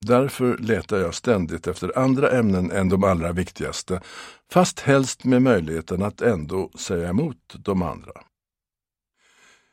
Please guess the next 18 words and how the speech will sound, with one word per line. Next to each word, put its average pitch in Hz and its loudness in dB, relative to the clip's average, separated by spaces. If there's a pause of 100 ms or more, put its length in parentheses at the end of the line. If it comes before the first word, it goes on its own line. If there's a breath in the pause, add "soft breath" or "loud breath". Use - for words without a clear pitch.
(120)
I 131 6
denna 165 8
bok 123 2
är 127 4
drygt 120 2
hälften 123 4
av 123 8
mina 120 6
texter 95 0
under 95 2
de 101 2
senaste 92 0
sexton 95 -2
åren 80 -4
bortsorterade, 92 -2 (440 loud breath)
främst 120 6
av 113 4
utrymmesskäl. 78 -6